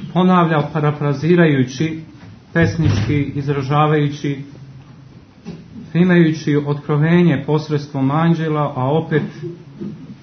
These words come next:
tumačeći, izražavajući najdublju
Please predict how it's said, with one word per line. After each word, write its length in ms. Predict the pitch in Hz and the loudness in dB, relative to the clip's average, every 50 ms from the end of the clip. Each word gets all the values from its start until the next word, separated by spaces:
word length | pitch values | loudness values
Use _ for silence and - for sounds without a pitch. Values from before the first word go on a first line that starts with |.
| - - - | -20 -10 -4
tumačeći, 840 | - 151 147 151 170 170 170 - 175 160 151 - - 156 151 143 - 131 | 0 2 4 4 4 4 4 2 0 -2 -2 -2 -2 -2 0 -2 -4 -6
izražavajući 840 | 147 139 147 147 147 131 139 156 156 156 156 151 120 - - 147 | -4 -2 0 0 0 2 2 2 2 2 2 0 -2 -2 0 0
najdublju 640 | 147 160 185 185 165 175 170 151 156 151 151 147 | 2 2 2 4 4 4 2 2 2 0 0 0